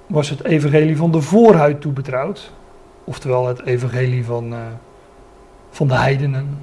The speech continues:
of de natieën. En om dat heel kort samen te vatten is het evangelie van de besnijdenis is de boodschap aan het Joodse volk. Als jullie je nu bekeren als volk, dan zal de Messias terugkomen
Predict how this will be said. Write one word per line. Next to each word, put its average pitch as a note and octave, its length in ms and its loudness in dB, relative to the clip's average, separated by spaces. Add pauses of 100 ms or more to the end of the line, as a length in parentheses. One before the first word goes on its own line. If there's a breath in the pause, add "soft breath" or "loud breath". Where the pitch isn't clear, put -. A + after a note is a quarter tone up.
(440)
of - 220 -6
de C3+ 120 0
natieën. C#3+ 640 -2 (1600 loud breath)
En E3 640 6 (140)
om D#3+ 180 2
dat D3 160 6
heel D#3+ 200 6
kort E3 220 0
samen E3+ 320 4
te E3+ 100 -2
vatten D#3+ 260 6
is D3 100 -4
het D3 120 -6
evangelie D#3 540 4
van D3 120 0
de C#3+ 60 0
besnijdenis D#3+ 680 6
is C3 120 -4
de C#3 80 0
boodschap D3 560 6 (540 soft breath)
aan A#3 200 10
het F#3 120 8
Joodse E3 320 6
volk. D#3 440 4 (100)
Als C3+ 160 -6
jullie F3 360 6
je D#3+ 60 4
nu E3+ 360 4 (340)
bekeren E3 680 6 (220)
als - 200 -4
volk, A3 440 6 (500 soft breath)
dan C#3+ 140 0
zal D3+ 140 4
de C#3+ 80 2
Messias - 460 2
terugkomen E3+ 640 0